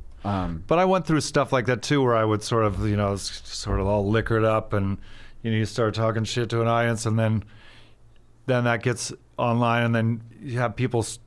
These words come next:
Speaker 2: trying to goad you into that, you know?
Speaker 1: Right. Do you, you know what the
Speaker 2: Yeah.
Speaker 1: thing about being in a band is? I just feel like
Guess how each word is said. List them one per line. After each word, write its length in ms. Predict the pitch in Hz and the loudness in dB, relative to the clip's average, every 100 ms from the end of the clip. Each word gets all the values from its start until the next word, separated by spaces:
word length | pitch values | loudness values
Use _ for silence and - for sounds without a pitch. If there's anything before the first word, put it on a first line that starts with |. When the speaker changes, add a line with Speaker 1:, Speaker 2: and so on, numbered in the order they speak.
| - | -20
Speaker 2:
trying 260 | - 131 123 | -6 0 0
to 60 | 107 | 2
goad 360 | 101 113 120 | 2 2 4
you 120 | 110 | 2
into 220 | 104 113 110 | 4 2 2
that, 380 | 98 95 - - | 2 0 -2 -6
you 80 | 104 | -2
know? 80 | 98 | 2
Speaker 1:
Right. 280 | 117 113 110 - - - - - - - | 2 0 -2 -8 -20 -20 -20 -20 -20 -8
Do 80 | - | 0
you, 180 | 202 226 | 2 2
you 220 | 196 185 | 0 0
know 100 | 175 233 | 2 2
what 100 | 226 | 0
the 60 | |
Speaker 2:
Yeah. 40 | 180 | 0
Speaker 1:
thing 120 | 185 | 0
about 220 | 156 143 | 2 2
being 160 | 151 139 | 2 2
in 120 | 120 | 0
a 40 | |
band 340 | 95 113 113 113 | 0 0 0 0
is? 120 | 98 | -2
I 120 | 98 | -2
just 240 | 120 151 - | -2 -4 -2
feel 200 | 147 127 | -2 0
like 340 | 117 104 - | 0 0 -4